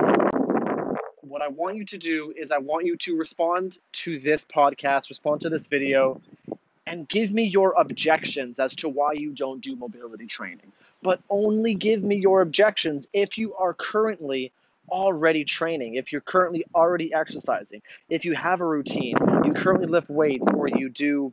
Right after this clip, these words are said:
yoga, or you have a certain practice that you do, whatever it is. If you are currently exercising, you are aware of mobility,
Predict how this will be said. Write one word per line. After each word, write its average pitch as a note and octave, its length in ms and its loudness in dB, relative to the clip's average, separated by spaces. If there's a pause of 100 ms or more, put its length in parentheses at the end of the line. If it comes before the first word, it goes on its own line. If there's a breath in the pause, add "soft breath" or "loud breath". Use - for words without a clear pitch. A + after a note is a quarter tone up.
(160)
yoga, D3+ 520 4
or C#3 200 -2
you C3 160 -6
have C#3+ 420 -4 (320)
a D#3 80 0
certain E3 340 -6
practice - 360 -2
that D#3 140 2
you D3 80 -2
do, C3 220 -2
whatever D3+ 680 2
it D#3+ 100 6
is. B2+ 160 2
If - 320 -6
you F#3 120 2
are E3+ 100 4
currently A3 440 -2
exercising, F#3 920 2
you - 160 2
are - 240 2
aware - 600 2
of A#3+ 320 2
mobility, C#3 560 -6